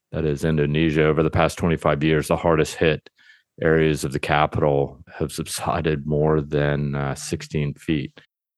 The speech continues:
The city has until twenty thirty to figure out a solution, so they say, or it's gonna be a little too late to hold back the Java Sea. As of now, one in three Jakartans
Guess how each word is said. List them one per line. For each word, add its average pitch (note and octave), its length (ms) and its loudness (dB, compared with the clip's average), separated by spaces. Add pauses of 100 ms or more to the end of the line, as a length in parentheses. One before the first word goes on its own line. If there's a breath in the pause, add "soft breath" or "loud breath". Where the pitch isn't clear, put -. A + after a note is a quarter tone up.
(160)
The F2 40 -10
city F#2 320 2
has E2 300 2
until D#2 340 0
twenty E2+ 320 -2
thirty D2+ 420 0
to C#2 240 -4 (300)
figure D2 240 -2
out C2 140 -6
a C2 40 -10
solution, C#2+ 640 -8 (220)
so - 260 -8
they C2 120 -4
say, D2+ 480 0 (500 loud breath)
or D2+ 160 0
it's - 160 -4
gonna D#2 160 -4
be D2 120 -2
a D2 80 0
little G#2+ 360 -2
too G2 260 -6
late F2+ 220 0
to - 120 -8
hold D#2 220 -6
back C#2+ 280 -4
the D2 80 -14
Java C#2 320 -2
Sea. D2 360 0 (440 loud breath)
As E2+ 180 2
of F2 60 0
now, F2+ 260 4
one F#2 300 4
in F#2 120 2
three F2+ 320 2
Jakartans D#2 920 0